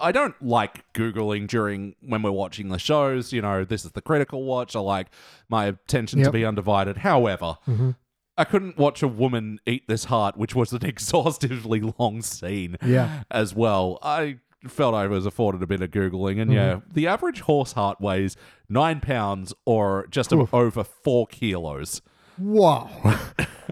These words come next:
Speaker 1: Now, I don't know, maybe horses were smaller back then or
Speaker 2: <laughs>
Speaker 1: something, but four kilos of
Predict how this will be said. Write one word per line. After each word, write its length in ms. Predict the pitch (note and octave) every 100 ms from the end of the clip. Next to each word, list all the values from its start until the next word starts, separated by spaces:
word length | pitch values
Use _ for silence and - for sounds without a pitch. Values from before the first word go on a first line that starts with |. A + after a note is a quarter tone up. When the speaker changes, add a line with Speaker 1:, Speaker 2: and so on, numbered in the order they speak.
| - - F#3+
Speaker 1:
Now, 320 | - G#3 G3 F#3
I 260 | F3+ D#3
don't 300 | A2+ G#2 G2
know, 320 | F#2+ C3+ B2+ C3
maybe 340 | D#3 A#2 F2
horses 420 | G2+ E2 E2 D#2
were 100 | D#2+
smaller 440 | E2 - D3 C3 B2
back 300 | B2+ A#2 -
then 280 | C3 B2
or 180 | B2 D#3
Speaker 2:
<laughs> 40 | B2+
Speaker 1:
something, 800 | - F#3+ D#3 G2+ A2 G2+ F#2+ - _
but 380 | B2 A#2 A2 - - - - _ _ _ _ _ -
four 200 | C4+ D4+
kilos 540 | - A3+ F#3+ D#3+ C3
of 160 | G2+